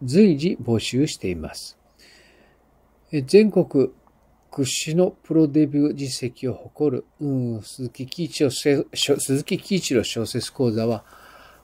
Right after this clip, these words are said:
ああ、インターネット改善、完全対応で、世界中どこにいても受講できます。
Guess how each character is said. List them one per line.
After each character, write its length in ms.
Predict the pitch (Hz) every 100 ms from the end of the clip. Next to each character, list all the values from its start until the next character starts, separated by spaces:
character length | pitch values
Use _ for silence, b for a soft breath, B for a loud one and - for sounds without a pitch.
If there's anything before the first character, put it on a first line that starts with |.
| b
あ 440 | - 131 110 107 107
あ、 60 | - _ _ _
イ 140 | 202 196
ン 20 |
タ 100 | 220
ー 60 | 214
ネ 80 |
ッ 40 | 220
ト 160 | 220 185
改 280 | - 127
善、 240 | 123 127 123 _ -
完 220 | - 170
全 180 | 175 170
対 280 | 156 151 120
応 140 | 104
で、 180 | 101 117 - _ _ -
世 140 | - 135
界 220 | 165 165
中 200 | 165 160
ど 200 | 131 143
こ 200 | 131 135
に 120 | 120 113
い 40 |
て 200 | - 196
も 160 | 196 139
受 220 | - 101
講 260 | - 95
で 140 | 82 82
き 140 | -
ま 160 | 78 -
す。 240 | - -